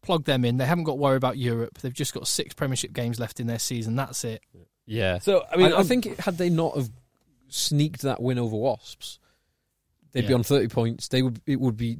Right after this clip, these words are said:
Speaker 2: genuine concern time for them.
Speaker 1: Yeah.
Speaker 2: I think they will be okay 'cause they will, they will
Speaker 3: It's
Speaker 2: eke
Speaker 3: so
Speaker 2: out a couple
Speaker 3: sad.
Speaker 2: of wins.
Speaker 3: I mean, like, I, I, I do mean this. When I first started getting into rugby, Leicester Tigers, it was all about Le-, Leicester Tigers.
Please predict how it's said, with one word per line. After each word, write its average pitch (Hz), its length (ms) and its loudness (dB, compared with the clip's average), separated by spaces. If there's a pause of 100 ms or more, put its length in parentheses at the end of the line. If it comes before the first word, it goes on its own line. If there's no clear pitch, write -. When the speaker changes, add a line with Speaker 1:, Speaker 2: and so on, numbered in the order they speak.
Speaker 2:
genuine 131 560 2
concern 123 480 -4
time 104 260 -4
for - 100 -12
them. 92 180 -12 (140)
Speaker 1:
Yeah. 101 240 -8
Speaker 2:
I 110 100 0
think 127 400 -2
they 113 140 2
will 107 160 2
be 107 120 2
okay 95 240 0
'cause 107 160 -8
they 120 120 6
will, 117 340 4 (320)
they 127 140 6
will 123 200 8
Speaker 3:
It's 120 100 8
Speaker 2:
eke - 40 6
Speaker 3:
so 110 180 8
Speaker 2:
out - 100 4
a - 40 0
couple 123 140 4
Speaker 3:
sad. 127 100 4
Speaker 2:
of 104 60 2
wins. 95 300 0
Speaker 3:
I 151 40 4
mean, 160 160 6
like, 156 260 0 (140)
I, 151 160 0
I, 165 160 4 (100)
I 180 100 4 (220)
do 247 140 2
mean 196 320 4
this. - 420 -8 (460)
When 180 180 -4
I 208 40 -2
first 190 220 2
started 151 200 -4
getting 151 200 0
into 143 220 2
rugby, 135 440 0
Leicester 147 280 -4
Tigers, 151 360 -2
it 180 80 0
was 196 160 0
all 208 240 6
about 180 200 4
Le-, 156 180 -4
Leicester 143 200 -10
Tigers. 165 500 -6